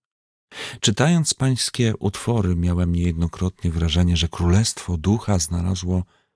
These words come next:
w panu jednego ze swych najdzielniejszych bojowników. A jednak",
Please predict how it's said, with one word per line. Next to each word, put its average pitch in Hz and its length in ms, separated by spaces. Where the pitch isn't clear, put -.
w - 120
panu 95 320
jednego 92 580
ze 92 160
swych - 440
najdzielniejszych 90 920
bojowników. 85 920
A 87 80
jednak", 85 520